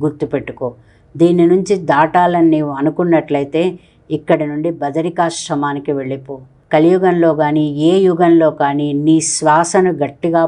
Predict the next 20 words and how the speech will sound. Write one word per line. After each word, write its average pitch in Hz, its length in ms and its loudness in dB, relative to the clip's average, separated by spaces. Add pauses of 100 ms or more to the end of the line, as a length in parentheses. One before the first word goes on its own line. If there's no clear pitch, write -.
పట్టుకోవడం 151 640 -2
నేర్చుకో. 139 480 -10 (280)
ధ్యానం 160 460 0 (120)
చేయడం 156 300 0 (100)
విడిచిపెట్టకు. 151 800 -4 (400)
నీ 160 100 4 (180)
దారి 151 260 0 (140)
శ్వాస 151 360 0 (160)
దారి 156 240 2 (120)
కావాలి. 135 440 -4 (340)
శ్వాస 175 360 0 (220)
దారియే 156 360 0 (160)
నా 143 160 0
దగ్గరకు 156 560 -2
నిన్ను 147 220 -2 (100)
చేరుస్తుంది. 135 640 -8 (300)
నువ్వు 165 260 2 (120)
చేసే 165 300 2 (200)
ప్రతి 156 280 2 (120)
శ్వాసక్రియలోనూ 160 1080 0